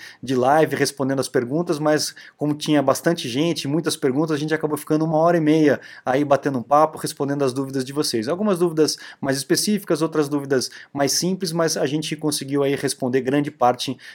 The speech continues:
das dúvidas, legal? E no final rolou até uma champanhe aí pra gente poder comemorar, então você pode curtir o vídeo aí depois, tá?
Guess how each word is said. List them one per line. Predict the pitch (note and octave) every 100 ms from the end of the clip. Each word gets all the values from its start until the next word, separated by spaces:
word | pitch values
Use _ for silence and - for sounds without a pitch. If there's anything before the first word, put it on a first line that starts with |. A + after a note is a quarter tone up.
| -
das | A#2+ C#3 A2
dúvidas, | A#2+ A#2 F#2+ F#2
legal? | G#2+ A#2+ C#3+
E | D#3
no |
final | D#3+ D#3+ F3
rolou | E3 E3+
até | D#3+ E3
uma | F3+ E3
champanhe | F3 D#3+ C#3+ C#3 B2
aí | C#3
pra | C#3+ B2+
gente | C#3 -
poder | C3 C3
comemorar, | C#3 C#3 B2+ B2 C3
então | C#3 C#3
você | C3+ D3
pode | C#3 C3+
curtir | - C3 -
o | C3+
vídeo | A#2 B2 B2
aí |
depois, | C3 D3 G2+ F2 -
tá? | - F3 -